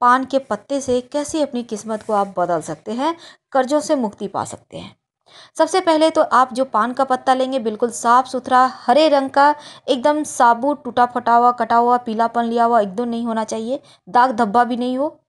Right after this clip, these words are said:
बिल्कुल एक सुंदर सा। अब इस पान के पत्थल का डंठल निकाल दें। अब ये जो पत्ता है, पूरा चिकना वाला पत्ता आपको लेना है, हरे रंग का।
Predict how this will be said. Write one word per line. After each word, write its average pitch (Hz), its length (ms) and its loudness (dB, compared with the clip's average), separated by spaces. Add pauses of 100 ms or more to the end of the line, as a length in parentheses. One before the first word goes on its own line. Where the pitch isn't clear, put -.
(360)
बिल्कुल 302 320 0
एक 285 100 0
सुंदर 269 340 -2
सा। 294 200 -2 (380)
अब 311 300 2
इस 294 120 -4
पान 254 300 0
के 262 100 0
पत्थल 233 340 -4
का 240 140 2
डंठल 233 560 -2 (240)
निकाल 170 320 -8
दें। - 160 -20 (800)
अब 320 340 2
ये 285 120 0
जो 285 120 -2
पत्ता 247 320 0
है, 269 160 4
पूरा 285 280 0
चिकना 285 680 0
वाला 220 240 2
पत्ता 226 320 -2
आपको 233 200 -2
लेना 233 260 -2
है, 339 240 -6 (260)
हरे 220 200 4
रंग 147 140 -6
का। - 180 -10